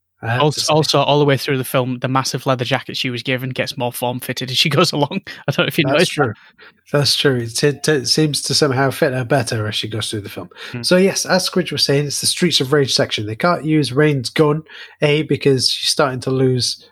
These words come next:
Speaker 1: her ability to focus, and B, because they're in such close quarters. So they start with the punchy punchy, except Alice is the only one with the punchy punchy. Everyone else is kinda like,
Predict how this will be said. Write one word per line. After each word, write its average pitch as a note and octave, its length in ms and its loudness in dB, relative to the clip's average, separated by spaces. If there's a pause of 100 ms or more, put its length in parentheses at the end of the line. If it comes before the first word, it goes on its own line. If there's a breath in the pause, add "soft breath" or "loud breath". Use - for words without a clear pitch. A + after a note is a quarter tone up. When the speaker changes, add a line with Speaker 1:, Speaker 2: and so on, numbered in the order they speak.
(100)
Speaker 1:
her C#3 160 2
ability B2 480 0
to A#2+ 120 -4
focus, B2+ 460 -2 (280 loud breath)
and B2+ 160 0
B, C#3 140 4
because B2 300 -4
they're B2 100 -2
in A#2+ 60 -2
such - 280 -4
close B2 300 -2
quarters. G3 500 2 (220 loud breath)
So F3 200 2
they E3 120 2
start D#3+ 300 0
with D3+ 120 0
the D#3+ 60 0
punchy E3 340 0
punchy, D3 440 0 (220 loud breath)
except C#3+ 380 -2
Alice D#3+ 340 2
is - 140 -4
the E3+ 160 -4
only F3 320 4
one E3+ 240 2
with C3 140 -2
the C3 60 0
punchy D3 340 0
punchy. B2+ 400 0
Everyone F3 360 2
else F#3 180 0
is - 60 -4
kinda D3+ 220 0
like, D3+ 160 -2